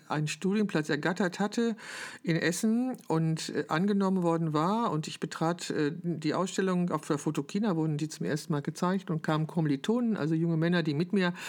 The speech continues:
auch einen Studienplatz ergattert haben. Und ich sagte, „Schaut mal her, das ist mein Foto.“ Und denen entglitten die Gesichtszüge, weil die dachten, „Warum studiert die, wenn die schon ein Foto da hat?“ Und danach hab ich, ähm, mit solchen Sachen einmal mal mich zurückgehalten.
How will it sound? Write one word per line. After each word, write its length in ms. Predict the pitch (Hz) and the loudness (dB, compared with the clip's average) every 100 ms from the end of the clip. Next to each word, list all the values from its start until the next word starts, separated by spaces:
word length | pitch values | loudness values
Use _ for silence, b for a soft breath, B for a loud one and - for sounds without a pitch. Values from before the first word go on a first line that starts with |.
| B B B | B B B
auch 200 | 175 196 | -2 2
einen 160 | 208 180 | 2 2
Studienplatz 500 | - 208 190 180 175 | 2 2 2 2 2
ergattert 440 | 156 165 165 160 | 2 2 2 2
haben. 160 | 156 151 | 2 2
Und 40 | |
ich 80 | 151 | 0
sagte, 240 | 180 180 | -2 -2
„Schaut 380 | 240 - 302 311 | -2 0 0 0
mal 120 | 302 | 0
her, 240 | 285 320 269 | 2 2 0
das 220 | 240 233 | -2 -2
ist 120 | 214 | -2
mein 180 | 202 180 | 0 0
Foto.“ 420 | 214 226 240 170 | 0 -2 0 0
Und 240 | 165 156 | 0 0
denen 180 | 151 175 | 0 0
entglitten 440 | 151 151 156 151 156 | 0 0 -2 0 0
die 100 | 139 | 2
Gesichtszüge, 800 | 135 185 - - 143 131 180 247 B B B B | 0 0 -4 -4 0 2 2 0 B B B B
weil 140 | 160 | 2
die 80 | 160 | 2
dachten, 400 | 170 165 - 175 | 2 0 0 0
„Warum 400 | 156 147 147 180 | 2 0 2 2
studiert 640 | 175 - 151 135 156 208 - | 0 0 0 2 0 0 0
die, 200 | 180 151 | 2 2
wenn 160 | 156 | 2
die 100 | 175 | 0
schon 240 | 170 165 147 | 0 0 0
ein 140 | 139 | -2
Foto 380 | - 165 185 127 | 0 0 2 0
da 200 | 101 110 | 0 -2
hat?“ 400 | 101 - - - | -4 -6 -12 -8
Und 220 | 131 131 | -6 -2
danach 280 | 135 147 135 | 0 2 0
hab 120 | 143 | 0
ich, 160 | 135 - | -2 -4
ähm, 140 | 135 135 | -4 -4
mit 160 | 151 135 | -4 -2
solchen 260 | 135 135 | -2 -2
Sachen 300 | 135 127 - | -2 -2 -4
einmal 240 | - 127 123 | -4 -2 -2
mal 140 | 127 151 - - - - - | -4 -8 -16 -18 -18 -12 -6
mich 160 | 147 | -6
zurückgehalten. 640 | - 139 139 127 110 113 | -2 0 0 2 0 0